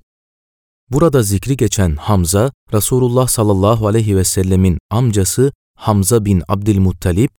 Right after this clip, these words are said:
radıyallahu anhudur. Resulullah sallallahu aleyhi ve sellem'den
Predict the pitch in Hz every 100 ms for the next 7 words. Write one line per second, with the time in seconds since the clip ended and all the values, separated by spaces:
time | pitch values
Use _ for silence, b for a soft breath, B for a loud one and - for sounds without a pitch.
0 | - 98 101 92 92 90 90 98 107 87
1 | 71 69 - _ _ _ _ _ _ _
2 | - 120 - 170 165 156 143 127 120 98
3 | 117 107 95 92 87 85 - 87 85 82
4 | 92 120